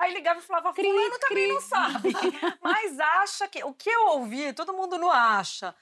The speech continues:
Speaker 3: É.
Speaker 1: Parece que o bode do Alcolumbre com o governo vem quando ele queria se tornar ministro.
Speaker 3: Hum.
Speaker 1: Ele foi cotado pra ser Casa Civil e foi cotado pra ser Minas e Energia.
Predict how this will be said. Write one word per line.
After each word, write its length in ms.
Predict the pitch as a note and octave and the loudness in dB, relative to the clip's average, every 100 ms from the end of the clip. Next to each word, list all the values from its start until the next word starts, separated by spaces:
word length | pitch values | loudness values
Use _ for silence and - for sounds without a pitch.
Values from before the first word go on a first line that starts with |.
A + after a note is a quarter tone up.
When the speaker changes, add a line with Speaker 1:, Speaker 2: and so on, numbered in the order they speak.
| - | -20
Speaker 3:
É. 120 | G#3 - _ | -20 -20 _
Speaker 1:
Parece 320 | E4 E4+ - | 4 4 2
que 80 | - | -4
o 40 | F4+ | -2
bode 500 | B3 A#3+ A3+ F#3 G3 | 2 4 2 0 -8
do 420 | F#3 C4+ C#4+ C4+ | -2 0 0 2
Alcolumbre 540 | A3 G#3+ A3+ G#3 G#3 G#3 | 2 2 -4 -4 -4 -8
com 80 | |
o 60 | A3 | -4
governo 520 | A3 G#3+ G3 G3+ G3 | -2 -2 -2 -6 -6
vem 400 | G3 G#3 B3+ D4+ | -8 -2 0 0
quando 240 | D4+ B3+ A#3 | -4 -4 -2
ele 140 | A3+ | -4
queria 360 | A3 A3+ G3+ G3+ | -6 -10 -6 -8
se 160 | - | -8
tornar 420 | G3+ G3+ F#3+ F#3 F#3 | -10 -10 -2 0 0
ministro. 640 | A3 A#3+ A#3+ C4 - - _ _ _ _ | 0 0 0 -4 -14 -20 _ _ _ _
Speaker 3:
Hum. 60 | G#3+ | -8
Speaker 1:
Ele 120 | G3 | -8
foi 160 | - G#3 | -4 -4
cotado 440 | G#3+ G#3 G3+ F#3+ | -4 0 0 0
pra 160 | G3 G3 | -4 -8
ser 180 | - G3 | -6 -4
Casa 280 | G3+ F#3+ | -2 -2
Civil 460 | G3 - E3+ G3 F#3+ | -6 -10 -10 -6 -6
e 20 | |
foi 160 | F#3 G3 | -6 -8
cotado 380 | G#3 G3 F#3 E3 | -8 0 0 0
pra 120 | F#3 | -10
ser 180 | - G3+ | -8 -8
Minas 400 | G3 A3 A#3+ G3+ | -6 -4 -4 -4
e 40 | |
Energia. 640 | G#3+ G3 F3+ E3+ G#3 A#3+ | -4 -4 -6 -10 -4 -4